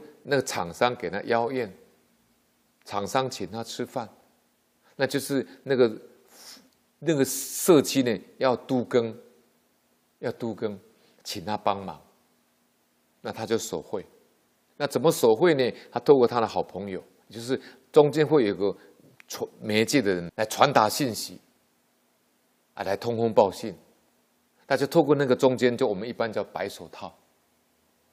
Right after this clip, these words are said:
我们台湾的法律名词叫白手套。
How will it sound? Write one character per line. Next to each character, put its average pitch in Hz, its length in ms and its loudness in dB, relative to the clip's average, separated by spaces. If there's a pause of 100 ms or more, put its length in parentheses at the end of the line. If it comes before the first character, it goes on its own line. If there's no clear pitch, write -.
(200)
我 113 80 -6
们 120 140 -4
台 107 160 0
湾 123 160 4
的 110 60 4
法 - 220 0
律 113 120 -4
名 92 160 -10
词 85 80 -12
叫 90 160 -10
白 87 220 -12
手 87 180 -16
套。 90 240 -20